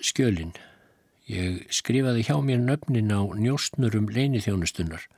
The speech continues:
sem höfðu gefið skýrslur um mig og embættismönnum þeim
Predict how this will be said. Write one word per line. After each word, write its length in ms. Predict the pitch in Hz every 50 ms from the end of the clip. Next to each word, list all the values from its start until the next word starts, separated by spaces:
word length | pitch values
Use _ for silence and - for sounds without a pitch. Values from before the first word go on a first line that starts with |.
| _ _ - - - - - - - -
sem 180 | - - 107 95
höfðu 220 | 98 98 95 90 87
gefið 320 | - 117 110 101 95 90 87
skýrslur 600 | - - - 139 127 - - - 104 92 87 90 95
um 120 | 90 85
mig 160 | 80 80 - - - - - _ _ _ _ _ _ _ _ -
og 320 | 147 101 101 101 101 95 -
embættismönnum 720 | - 135 143 - 139 127 - - - - 120 110 107 104
þeim 300 | 98 - 110 117 135 139